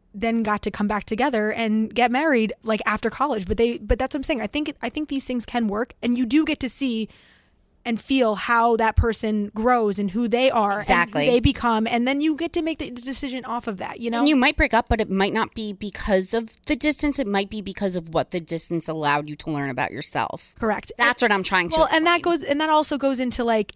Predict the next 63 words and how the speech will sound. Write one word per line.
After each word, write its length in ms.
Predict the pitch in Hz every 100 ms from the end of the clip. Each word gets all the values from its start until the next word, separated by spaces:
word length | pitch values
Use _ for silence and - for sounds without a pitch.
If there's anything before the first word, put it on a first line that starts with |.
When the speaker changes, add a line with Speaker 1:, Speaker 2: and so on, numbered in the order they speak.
| -
Speaker 1:
being, 540 | 220 247 247 233 214 -
like, 240 | 220 185 240
you're, 220 | 262 - -
you're 180 | 247
ever 240 | - 233 240
growing, 380 | 208 226 214 196
you're 100 | 208
ever 240 | 226 226
changing, 480 | - 220 226 202 202
you 100 | 208
know? 100 | 208
Speaker 2:
Yeah. 120 | 165
Speaker 1:
And 80 | -
so 220 | 277 285
is 100 | 302
ano-, 300 | 294 - 262
so 180 | - 302
is 80 | 302
that 160 | 294
person. 380 | - 285 262 220
And 120 | 226
whether 220 | 254 269
you're 220 | 262 254 226
changing 460 | - 277 233 226
together 580 | - 214 226 320 277 247
and 180 | 226 214
growing 280 | 226 208 202
together 420 | 202 240 269 240
or 180 | 220 220
you're 160 | 208
growing 300 | 196 202 202
apart, 400 | 190 302 285 269 - -
Speaker 2:
Yep. 200 | 185 185 -
Speaker 1:
it 80 | -
doesn't 220 | 349 349
have 200 | 339 349
to 80 | 269
be 160 | 220
this, 220 | 240 240 202
like, 100 | -
hostile 560 | - 226 - 202 196
thing, 360 | - 247 214 -
Speaker 2:
And 40 | 277
you 80 | 277
Speaker 1:
you 60 |
Speaker 2:
might 160 | 320 381
Speaker 1:
know? 80 | 302
Speaker 2:
move 140 | 330
to 120 | -
New 80 | 294
York 240 | 233 269 277
and 100 | 262
be 80 |
like, 160 | 262 254 -
"Oh, 140 | 294
wait, 240 | 277 277 -
actually, 540 | 220 226 - 240 247 247
like, 160 | 233 -
I 140 | 208 190
want 260 | 214 226
a 40 | - 220
person 320 | 214 - 226
that 180 | 233